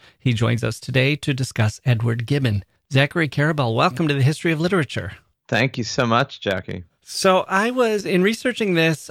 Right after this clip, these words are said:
Speaker 1: I was trying to find a connection between you and Edward Gibbon, and I turned to Google, and I found your names connected in a review of one of your books. I think it was from the L A Times,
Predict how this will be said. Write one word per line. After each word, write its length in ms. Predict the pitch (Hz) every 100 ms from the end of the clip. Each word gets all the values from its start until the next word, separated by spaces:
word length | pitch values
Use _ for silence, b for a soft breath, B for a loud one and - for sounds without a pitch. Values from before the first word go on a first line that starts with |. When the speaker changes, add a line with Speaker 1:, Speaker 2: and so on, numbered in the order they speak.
| -
Speaker 1:
I 120 | 170
was 220 | 175 175
trying 260 | - 165 220
to 80 | 254
find 640 | - 165 165 170 180 202 -
a 340 | 151 147 143 135
connection 480 | - 143 151 - 175
between 420 | 156 - 147 139
you 320 | 139 151 165
and 100 | 151
Edward 380 | - 131 123 117
Gibbon, 460 | 170 202 180 170 151
and 160 | 131
I 80 | 123
turned 320 | - 156 147
to 80 | 135
Google, 580 | 117 135 170 156 143 139
and 220 | - 135
I 80 | 135
found 460 | - 160 185 226
your 180 | 190 170
names 340 | 143 151 180 185
connected 580 | - 143 131 - 135 127
in 180 | 139
a 80 | 131
review 600 | 123 120 113 120 156 156
of 200 | 120 127
one 160 | 120 127
of 120 | 131
your 120 | 127
books. 340 | 120 113 113 -
I 100 | 120
think 120 | 135
it 40 |
was 120 | 135 -
from 140 | 127
the 140 | 117
L 140 | 135 127
A 80 | 123
Times, 640 | - 151 151 131 131 -